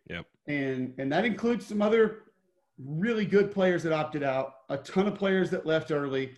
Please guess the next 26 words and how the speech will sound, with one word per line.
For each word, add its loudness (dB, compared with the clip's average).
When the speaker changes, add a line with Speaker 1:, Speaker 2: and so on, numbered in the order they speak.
Speaker 2:
a -10
ton 4
of 2
players 2
that -8
graduated. 0
I -6
mean, -2
a -4
Heisman 0
Trophy -2
winner, -2
a -4
number 0
one 2
overall 2
pick. -2
Then 4
you 0
lose, 4
in 2
my 4
opinion, 2
after 2
Trevor -2
Lawrence, 0